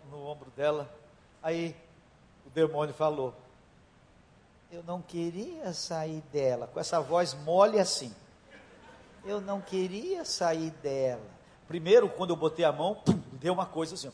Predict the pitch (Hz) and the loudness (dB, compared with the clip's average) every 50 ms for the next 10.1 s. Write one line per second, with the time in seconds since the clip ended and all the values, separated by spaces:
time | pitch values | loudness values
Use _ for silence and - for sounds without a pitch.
0 | - - 151 160 139 - - - - - - - - - - - - - - - | -6 -6 -6 -6 -6 -10 -16 -20 -20 -20 -20 -20 -20 -20 -20 -20 -20 -20 -20 -20
1 | - - - - - 135 147 151 151 156 180 196 196 185 - - - - - - | -20 -20 -20 -14 -6 -4 -2 -2 0 0 -2 -2 -2 -6 -10 -20 -20 -20 -20 -18
2 | - 143 147 - - 165 156 131 123 147 147 151 160 151 - - - - - - | -16 -14 -8 -2 0 0 0 0 2 2 4 4 4 2 -4 -6 -8 -14 -12 -10
3 | 151 165 185 220 214 - - - 180 170 156 170 160 151 147 147 147 156 165 165 | -10 -8 -8 -8 -6 -8 -6 -6 -8 -8 -4 -2 -2 -2 0 4 4 4 4 4
4 | 160 170 165 165 160 160 151 - 165 156 160 165 160 147 139 127 - - - - | 0 -6 -6 -6 -10 -8 -2 0 0 0 2 2 2 2 2 0 -2 -4 -16 -20
5 | - - - _ - 202 214 208 220 226 202 - - 202 202 202 190 233 330 359 | -20 -20 -20 _ -10 -10 -10 -8 -10 -14 -14 -12 -8 -6 -6 -6 -6 -8 -10 -8
6 | 359 359 311 233 - - - 180 180 180 180 160 156 151 151 139 131 123 120 117 | -8 -8 -10 -12 -12 -8 -6 -6 -6 -6 -8 -10 -6 -4 -4 -4 -4 -6 -8 -10
7 | 113 110 110 107 - - _ _ - _ - - - 170 170 - 220 220 185 160 | -12 -16 -18 -20 -20 -20 _ _ -20 _ -10 -2 0 0 2 6 6 6 6 8
8 | 226 233 226 226 - 214 208 214 226 220 196 175 131 160 214 233 233 220 196 185 | 6 6 6 6 4 4 6 8 8 8 8 6 4 6 6 6 6 4 0 2
9 | 226 269 277 269 262 190 214 220 233 262 247 196 170 233 262 226 151 - - - | 4 4 4 2 0 -4 0 4 6 8 8 8 6 6 4 4 2 -4 -10 -12
10 | - | -14